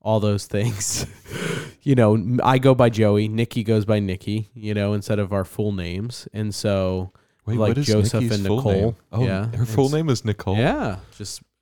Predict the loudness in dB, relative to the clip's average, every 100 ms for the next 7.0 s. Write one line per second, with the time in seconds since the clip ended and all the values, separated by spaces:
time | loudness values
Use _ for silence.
0 | _ 0 2 4 4 6 6 6 6 6
1 | 6 6 6 6 6 6 6 4 0 0
2 | 4 4 2 2 4 4 2 2 0 2
3 | 0 0 2 4 4 4 4 2 0 -2
4 | 0 0 0 -4 -6 -2 0 4 4 4
5 | 2 2 2 2 2 2 0 0 0 -2
6 | -2 -2 0 0 2 2 4 2 2